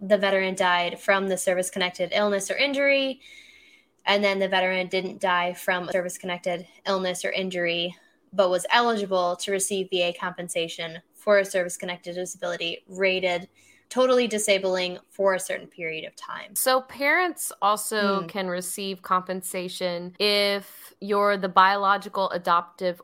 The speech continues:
Speaker 2: or even a foster parent of the veteran or service member,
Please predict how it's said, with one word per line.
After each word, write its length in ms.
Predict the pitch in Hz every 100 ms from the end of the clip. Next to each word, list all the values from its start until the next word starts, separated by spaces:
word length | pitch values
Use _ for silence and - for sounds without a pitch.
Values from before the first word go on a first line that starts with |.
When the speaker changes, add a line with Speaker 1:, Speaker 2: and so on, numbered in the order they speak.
| -
Speaker 2:
or 280 | 202 302 254
even 380 | 220 196 196 -
a 100 | 175
foster 580 | - 214 220 226 - 208
parent 520 | 196 185 170 165 160 -
of 180 | 180 180
the 140 | 180
veteran 480 | 170 170 170 165 165
or 120 | - 160
service 440 | - 175 165 -
member, 520 | 170 160 160 151 175